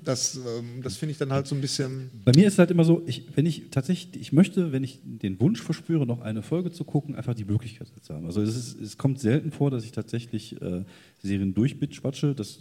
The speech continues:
Speaker 2: die Gelegenheit bietet sich halt tatsächlich nur, wenn die Frau mit den Kindern mal irgendwo anders ist oder so, und dass ich mich dann damit da hinsetzen kann und dann irgendwas gucken kann,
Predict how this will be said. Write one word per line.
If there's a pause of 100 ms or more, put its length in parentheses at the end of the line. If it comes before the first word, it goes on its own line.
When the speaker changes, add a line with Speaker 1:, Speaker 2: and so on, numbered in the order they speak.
(160)
Speaker 2:
die
Gelegenheit
bietet
sich
halt (400)
tatsächlich
nur,
wenn
die
Frau
mit
den
Kindern
mal
irgendwo
anders
ist
oder
so,
und
dass
ich
mich
dann
damit
da
hinsetzen
kann
und
dann
irgendwas
gucken
kann,